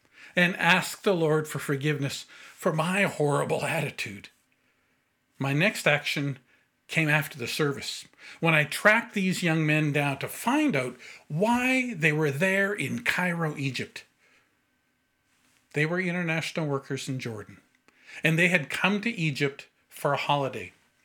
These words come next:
They heard about Mahdi Community Church and, and came to be with other believers to enjoy some fellowship with like-minded people.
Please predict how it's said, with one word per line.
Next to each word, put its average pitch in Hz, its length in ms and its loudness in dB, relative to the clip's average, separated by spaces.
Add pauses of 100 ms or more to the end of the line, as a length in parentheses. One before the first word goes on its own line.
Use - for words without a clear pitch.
(540)
They 160 160 6
heard 190 320 4
about 202 200 6
Mahdi 180 280 4
Community 180 480 0
Church 180 400 -2
and, 127 200 -2 (240)
and 151 220 0
came 208 380 2
to 214 100 0
be 202 300 -2 (360)
with 151 280 2
other 180 240 4
believers 170 800 -2 (300)
to 147 120 -2
enjoy 170 360 4
some 208 200 -2
fellowship 180 580 0
with 170 160 -4
like-minded 123 1080 -6 (160)
people. - 400 -12